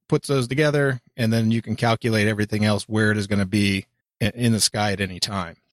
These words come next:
Um, so the default ones here are great. Uh, like I said, uh, uh, Koos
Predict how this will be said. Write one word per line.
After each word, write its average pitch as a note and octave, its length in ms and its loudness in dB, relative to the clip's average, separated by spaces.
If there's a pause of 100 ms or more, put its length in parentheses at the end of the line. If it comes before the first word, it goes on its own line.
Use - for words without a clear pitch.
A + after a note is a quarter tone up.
(180)
Um, A2+ 480 2
so C3 120 0
the B2 80 2
default E3+ 380 0
ones D3 220 0
here C#3+ 180 2
are A#2 60 0
great. A#2+ 360 -2 (220)
Uh, G#2 520 0
like A#2 200 0
I A#2 40 0
said, A#2+ 260 0
uh, G#2+ 320 2 (440)
uh, G#2 280 2
Koos - 380 0